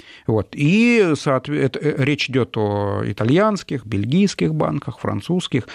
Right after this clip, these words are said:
в меньшей степени немецких. Вот, э, соответственно, для отдельных банков ситуация довольно тревожная, и, кстати говоря, их акции на это довольно бурно отреагировали, да.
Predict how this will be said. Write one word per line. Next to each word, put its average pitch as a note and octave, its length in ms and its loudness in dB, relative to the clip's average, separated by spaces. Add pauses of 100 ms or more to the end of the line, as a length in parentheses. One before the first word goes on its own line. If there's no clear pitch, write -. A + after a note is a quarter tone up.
в A2+ 120 2
меньшей B2+ 320 2
степени A2 400 -4
немецких. C#3+ 680 -2 (420)
Вот, C#3 280 2
э, C3 320 2
соответственно, F3 640 0
для C#3+ 220 2
отдельных D#3 540 0
банков G#3 460 2
ситуация E3 640 0
довольно C#3+ 420 2
тревожная, E3+ 760 2
и, B2 40 2
кстати C#3 300 -2
говоря, C#3+ 280 4
их C#3 440 -2 (180)
акции C3+ 460 -2
на E3 160 2
это E3 140 0
довольно D#3 400 2
бурно C#3+ 400 2
отреагировали, C3+ 760 0
да. B2+ 200 -2